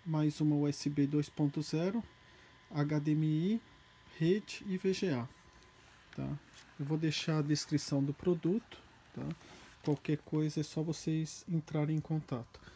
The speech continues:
A parte de cima tem pequenos riscos, tá? Mas nada que afeta o desempenho, por ser um produto usado, até que tá muito bem conservado.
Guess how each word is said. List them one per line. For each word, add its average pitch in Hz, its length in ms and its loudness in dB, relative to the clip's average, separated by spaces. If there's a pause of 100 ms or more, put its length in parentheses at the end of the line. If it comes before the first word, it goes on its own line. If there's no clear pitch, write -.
(160)
A 165 80 -2
parte - 360 -2
de 180 100 0
cima 180 280 -2
tem 180 320 -2
pequenos 170 600 -4
riscos, - 480 -4 (460)
tá? 156 200 -4
Mas 151 520 -4 (1800)
nada 160 340 -2
que 139 500 -4 (960)
afeta 143 440 -2
o 147 40 -2
desempenho, 160 640 0 (340)
por 151 120 -6
ser 151 220 0
um 143 60 2
produto 143 460 0
usado, 151 500 -4 (480)
até 135 220 -10
que - 80 -20
tá 151 100 -8
muito 143 300 -10
bem 147 160 -6
conservado. 143 580 -10